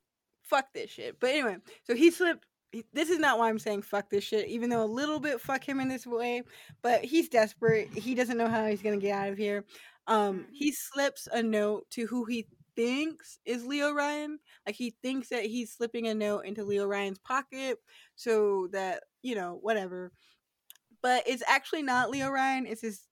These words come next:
Speaker 1: the N B C correspondent, Don Harris. Um, and basically, Vernon Gosney is like,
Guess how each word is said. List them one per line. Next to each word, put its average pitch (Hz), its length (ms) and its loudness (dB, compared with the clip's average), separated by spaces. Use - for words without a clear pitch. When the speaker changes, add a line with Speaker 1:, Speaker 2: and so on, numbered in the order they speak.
Speaker 1:
the 214 240 4
N 226 140 2
B 226 100 -2
C 240 180 -6
correspondent, 214 600 -2
Don 196 220 -4
Harris. 202 420 -8
Um, 202 480 2
and 202 420 -2
basically, 240 640 -4
Vernon 208 540 0
Gosney 202 380 0
is 185 100 -4
like, 202 240 -4